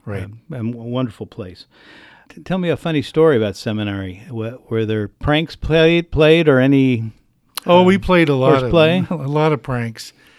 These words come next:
Speaker 1: Um, this is my fortieth year of priesthood. We're gonna have,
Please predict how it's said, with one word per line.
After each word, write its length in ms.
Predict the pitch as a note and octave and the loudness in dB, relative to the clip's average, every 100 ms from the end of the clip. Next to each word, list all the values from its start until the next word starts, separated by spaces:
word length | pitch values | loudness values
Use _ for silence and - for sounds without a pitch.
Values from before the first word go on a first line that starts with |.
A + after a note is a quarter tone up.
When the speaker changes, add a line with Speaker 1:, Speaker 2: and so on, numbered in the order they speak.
| _ _ _ - | _ _ _ -2
Speaker 1:
Um, 500 | D#3+ C#3+ C3+ B2+ A#2 _ D3 | 2 4 4 0 -4 _ -4
this 240 | D#3 D#3+ | -2 -2
is 120 | C#3+ | -2
my 160 | C3+ B2+ | 0 0
fortieth 480 | B2 D#3 C#3 A#2+ D3 | 0 0 0 -2 -2
year 160 | C3+ | -2
of 80 | A#2 | -4
priesthood. 420 | - D#3 - C3 | -4 -6 -4 -4
We're 80 | A#2 | -4
gonna 220 | B2 C3+ | -4 -2
have, 340 | B2 B2 A#2 | 0 0 -2